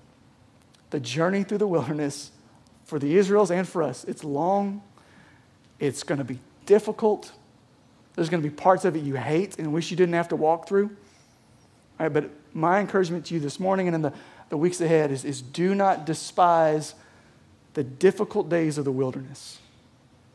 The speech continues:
Because, man, that is exactly, it's exactly where God does his revealing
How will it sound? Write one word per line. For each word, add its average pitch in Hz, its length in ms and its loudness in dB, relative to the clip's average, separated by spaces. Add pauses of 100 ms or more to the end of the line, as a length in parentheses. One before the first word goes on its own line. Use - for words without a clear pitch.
(220)
Because, 143 320 -4 (380)
man, 131 180 -4
that 156 220 6
is 143 160 0
exactly, 147 880 0 (1120)
it's - 100 -18
exactly 165 640 0
where 147 180 -4
God 143 360 2
does 139 260 0
his 131 460 -6 (600)
revealing 160 920 0